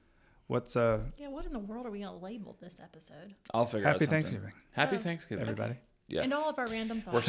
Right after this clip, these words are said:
Speaker 3: still, yeah, and we're
Speaker 1: <laughs>
Speaker 3: still, I wouldn't call 'em random. I mean, we still need to focus on the, the company and stuff like that, talking about, 'cause I also wanna get into a little bit of, like, how you guys figured out that it would be good to implement a sales system.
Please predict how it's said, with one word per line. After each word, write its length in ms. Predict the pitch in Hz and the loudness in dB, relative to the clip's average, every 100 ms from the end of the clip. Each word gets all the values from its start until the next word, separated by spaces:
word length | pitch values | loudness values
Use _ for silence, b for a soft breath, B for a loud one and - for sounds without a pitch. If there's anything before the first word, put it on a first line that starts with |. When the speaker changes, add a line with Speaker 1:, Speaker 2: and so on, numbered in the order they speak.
| - | 8
Speaker 3:
still, 120 | 156 | 8
yeah, 180 | 123 107 - | 8 6 4
and 100 | 120 | 4
we're 60 | 120 | 2
Speaker 1:
<laughs> 20 | |
Speaker 3:
still, 200 | - 143 - - - - - | 4 2 0 -8 0 2 8
I 60 | |
wouldn't 160 | 214 220 | 8 12
call 140 | 147 | 10
'em 100 | 107 101 | 10 6
random. 300 | 123 107 107 | 4 4 4
I 100 | 104 | 4
mean, 160 | 107 104 | 4 4
we 100 | 120 | 2
still 200 | - 127 | 2 2
need 100 | 92 | 2
to 80 | |
focus 360 | 95 101 101 - | 2 -2 -2 -2
on 200 | 95 87 | 0 0
the, 240 | 78 - - | -2 -6 -8
the 100 | 95 | -10
company 420 | - 98 - 90 | -4 -4 -4 -6
and 160 | 101 98 - _ - | -6 -8 -16 _ -18
stuff 260 | - 104 | -8 -6
like 120 | 101 104 | -6 -2
that, 220 | 104 95 | -2 -2
talking 220 | 104 101 | -4 -4
about, 180 | 95 90 | -4 -4
'cause 120 | 101 | 0
I 60 | 104 | 0
also 200 | 101 101 | 0 -4
wanna 220 | 92 90 | -6 -6
get 120 | 98 | -8
into 220 | 92 98 | -8 -8
a 20 | |
little 160 | 92 87 | -8 -8
bit 120 | 85 | -8
of, 60 | 80 | -8
like, 180 | 82 80 - _ b b b b b | -10 -12 -20 _ b b b b b
how 260 | - 101 98 | 0 2 2
you 180 | 95 90 | 0 -2
guys 400 | 90 87 - - _ _ _ _ _ _ _ _ _ - | -2 -2 -8 -16 _ _ _ _ _ _ _ _ _ -12
figured 400 | - 123 107 98 | 4 4 6 4
out 400 | 90 90 - - _ _ _ _ _ - | 4 2 -4 -20 _ _ _ _ _ 0
that 160 | 104 | 2
it 20 | |
would 160 | 92 95 | 2 0
be 100 | 90 | -4
good 200 | 92 90 | -4 -6
to 120 | 90 | -6
implement 320 | 92 98 85 65 | -8 -8 -10 -8
a 20 | |
sales 320 | - 92 78 | -6 -6 -6
system. 320 | - - - | -8 -10 -14